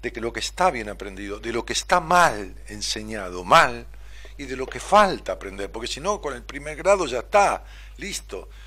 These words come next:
No, no alcanza. Bueno, hay gente que no pudo más, no importa, pero digo, debería uno, aunque sea terminar la primaria, qué sé yo. Pero,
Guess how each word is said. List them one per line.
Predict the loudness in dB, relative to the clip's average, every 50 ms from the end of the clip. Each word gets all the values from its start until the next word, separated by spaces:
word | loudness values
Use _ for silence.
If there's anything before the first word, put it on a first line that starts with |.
| -18 -10 -4
No, | -2 0 0 0 0
no | 0 -2
alcanza. | -2 0 2 2 4 4 2 0 -4 -4 -6 -2
Bueno, | 2 4 4 4 2 -4 -8 -8 -8
hay | -8
gente | -8 -10 -10 -8 -8
que | -10 -8
no | -8 -8 -6
pudo | -2 -2 0 2
más, | 4 6 6 6 4
no | 0 -6
importa, | -6 0 0 0 2 2 0 -4
pero | -4 -4 -8 -8 -8
digo, | -6 -4 -4 -4 -6 -8 -16 -16 -12
debería | -10 -6 -4 -4 -4 -2 0 0 2 2
uno, | 2 0 -2 -2 -2 -2
aunque | -2 -4 -4 -6
sea | -6 -6 -6
terminar | -6 -8 -6 -2 0 0 0
la | 0 0 -4
primaria, | -4 -6 -2 0 0 0 0 -2 -4 -8 -10 -10
qué | -6 -4
sé | -2 -2 -2 -4
yo. | -6 -8 -8 -10 -12 -16 -16 -16 -12 -6
Pero, | -2 -2 -2 -2 -4 -8